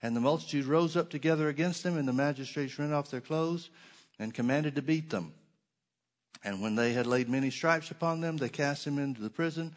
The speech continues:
charging the jailer to keep them safely,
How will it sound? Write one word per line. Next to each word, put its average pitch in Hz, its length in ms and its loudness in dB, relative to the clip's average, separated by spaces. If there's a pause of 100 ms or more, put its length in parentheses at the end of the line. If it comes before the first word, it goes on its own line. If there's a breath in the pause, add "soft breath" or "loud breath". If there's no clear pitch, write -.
(260 loud breath)
charging 139 400 2
the 110 100 -2
jailer 156 360 2
to 156 80 -6
keep 170 260 0
them 160 140 -2
safely, 160 580 0